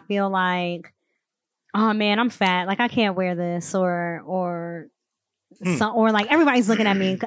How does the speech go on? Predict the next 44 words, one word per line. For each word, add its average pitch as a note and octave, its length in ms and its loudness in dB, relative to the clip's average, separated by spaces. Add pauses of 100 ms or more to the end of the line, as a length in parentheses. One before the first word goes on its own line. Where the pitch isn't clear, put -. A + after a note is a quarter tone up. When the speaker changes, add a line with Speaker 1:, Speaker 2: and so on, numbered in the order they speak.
Speaker 1:
or, A#3 260 2
"I'm F#4 160 4
the C#4+ 60 6
biggest A#3 320 2
one G#3+ 140 2
here." G3+ 280 2
And G3 160 -2
I G#3 100 2
feel A3+ 240 0
like G#3 280 -2
that's G#3 400 -2 (340)
always G#3 340 2
a G#3 80 -4
topic G3 400 -2
of F3+ 120 -6
conversation. G#3 1080 0 (500)
But A3 240 2
when A3 100 0
I A#3+ 100 4
was G#3 280 -2
there, A3+ 680 2
it's G#3+ 220 -2
just G#3+ 300 -4
everybody A#3 580 -2
is, G#3 280 -4
I B3 120 2
just B3+ 180 -4
feel C4+ 120 0
like C4 180 0
everybody B3 440 0
just A#3 180 -4
accepts A#3+ 540 -2
all A#3+ 280 2
body B3+ 260 2
types. G#3 240 -4
And A3+ 140 -4
I B3+ 40 2
was A#3 120 -2
Speaker 2:
Everybody C3 260 4
Speaker 1:
talking - 0 -
to A#2 40 2
Speaker 2:
body C3 200 2
Speaker 1:
my - 20 -4
Speaker 2:
positive. A2 500 -2